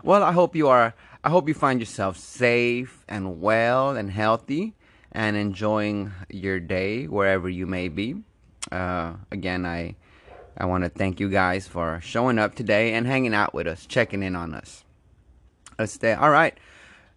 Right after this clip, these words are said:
So, uh, you know, continuing on, um, sort of on this theme that we've been on a little bit, I've been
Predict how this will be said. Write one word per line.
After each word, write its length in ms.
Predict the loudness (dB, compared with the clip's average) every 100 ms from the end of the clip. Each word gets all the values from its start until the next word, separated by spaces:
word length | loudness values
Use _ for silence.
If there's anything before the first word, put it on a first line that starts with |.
| -20 _
So, 360 | 4 6 6
uh, 200 | 6 4
you 160 | 4 2
know, 200 | 2 0
continuing 880 | -2 -4 -2 -2 0 0 0 -2 -4 -4
on, 360 | 0 0 0 -2
um, 640 | 0 2 2 -2 -4 -8 -18 _ _ -20 -20 -2
sort 240 | 4 4
of 100 | 4
on 120 | 2
this 180 | 0 -4
theme 280 | -2 0 2
that 120 | 2
we've 180 | 0 0
been 160 | 0 2
on 200 | 2 2
a 20 |
little 220 | 2 0
bit, 360 | 0 0 0 -4 -20 -20 -20 -4
I've 140 | -2 0
been 320 | 0 -2